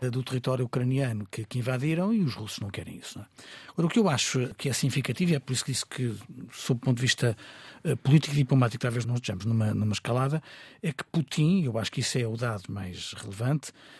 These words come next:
já admitiu pela segunda vez num espaço de um mês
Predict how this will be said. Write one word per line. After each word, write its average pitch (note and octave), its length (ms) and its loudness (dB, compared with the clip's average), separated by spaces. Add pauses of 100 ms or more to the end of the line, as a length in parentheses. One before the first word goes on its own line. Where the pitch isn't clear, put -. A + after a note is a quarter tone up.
(100)
já C#3+ 440 4
admitiu C#3 680 2 (240)
pela G3 320 6
segunda C#3+ 400 2
vez A#2 240 -2
num C#3+ 100 4
espaço - 400 -2
de B2+ 60 2
um B2+ 60 4
mês C#3 480 0